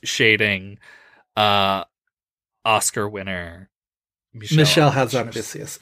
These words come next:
Speaker 2: Okay. Um, what else do we wanna say? We are sort of coming up upon, uh, time to do the I M D B game, but what else do we wanna say about Wonderstruck? I'm gonna go into my notes, but, uh, what about you?
Speaker 1: Be kind to Wonderstruck. It is not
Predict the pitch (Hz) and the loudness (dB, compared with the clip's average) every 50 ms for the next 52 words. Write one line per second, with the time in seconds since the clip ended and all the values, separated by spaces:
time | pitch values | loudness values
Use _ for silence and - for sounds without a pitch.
0 | _ 156 151 147 139 147 120 110 - _ _ - - - - - _ _ - 175 | _ -2 -2 0 2 2 0 0 -2 _ _ -20 -20 -20 -20 -20 _ _ 4 6
1 | 175 175 170 165 175 170 - _ - - - - - _ _ _ _ _ _ _ | 6 6 6 2 0 -4 -6 _ -18 -20 -20 -20 -20 _ _ _ _ _ _ _
2 | - 160 143 156 233 302 - 392 392 - - - 285 247 208 202 190 170 175 - | -10 -2 2 4 4 6 6 4 2 2 0 0 0 0 2 2 2 0 0 0
3 | - - 165 151 143 147 151 147 147 - 208 185 185 165 147 - - 175 165 165 | 0 2 2 4 4 4 4 2 2 2 2 2 2 2 0 -2 0 0 0 2
4 | 156 151 151 147 151 147 147 - 151 143 139 135 131 127 131 139 135 135 127 123 | 2 0 0 0 -2 -4 -4 -2 0 0 2 0 0 -4 -6 -6 -4 -2 -2 -2
5 | 120 - - 143 143 135 131 123 135 131 135 131 127 123 123 123 120 120 113 113 | -2 -2 -4 -4 -4 -4 -4 -4 -6 -4 0 2 4 4 2 2 -2 -6 -8 -8
6 | 120 113 113 110 107 110 120 120 156 185 220 240 233 - 214 190 170 160 151 143 | -6 -4 -4 -6 -6 -6 -2 2 4 4 4 4 2 2 2 2 4 4 2 0
7 | 143 - - 135 135 127 120 113 117 120 127 123 123 117 120 110 - - 110 110 | 0 0 2 4 4 4 4 2 0 -4 -6 -8 -10 -10 -10 -10 -8 -6 -6 -6
8 | - 131 143 135 135 131 143 143 139 135 123 123 117 110 113 110 110 - - - | -4 -4 -4 -2 0 2 2 2 2 0 -2 -4 -4 -6 -6 -8 -8 -10 -12 -10
9 | 120 110 - - - 120 113 117 113 123 120 120 117 120 120 120 117 113 107 - | -12 -12 -10 -8 -6 -6 -4 -6 -6 -8 -8 -8 -8 -8 -10 -12 -14 -14 -14 -16
10 | - - - - - - - - - - _ _ _ _ - - - - - - | -16 -18 -20 -20 -20 -20 -20 -20 -20 -20 _ _ _ _ -20 -20 -20 -20 -20 -20
11 | _ _ - - 202 - 208 196 190 190 190 180 - 185 165 156 151 147 147 147 | _ _ 2 2 2 4 2 4 4 4 2 0 -2 -2 0 0 0 0 0 -2
12 | - - - - 139 135 131 123 - - - - - - 160 170 165 175 160 - | -4 -2 0 2 4 4 4 2 -2 -10 -20 -18 -6 0 0 2 2 2 0 0
13 | 165 147 143 139 139 - | 0 2 2 2 2 0